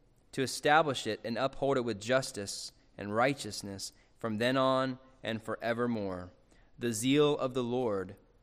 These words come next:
of hosts will accomplish this." So here, again, in Isaiah, he's going to be a king when he comes, and that was fulfilled. Even in Psalm two six,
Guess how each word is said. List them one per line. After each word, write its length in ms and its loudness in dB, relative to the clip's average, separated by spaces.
of 100 -12
hosts 600 -2
will 140 -4
accomplish 560 -4
this." 200 -10
So 140 2
here, 240 6
again, 280 6
in 80 4
Isaiah, 480 8
he's 240 2
going 220 2
to 60 2
be 140 4
a 80 6
king 600 4
when 120 2
he 160 2
comes, 460 2
and 80 0
that 160 2
was 300 -2
fulfilled. 720 0
Even 220 6
in 80 6
Psalm 460 8
two 480 6
six, 560 4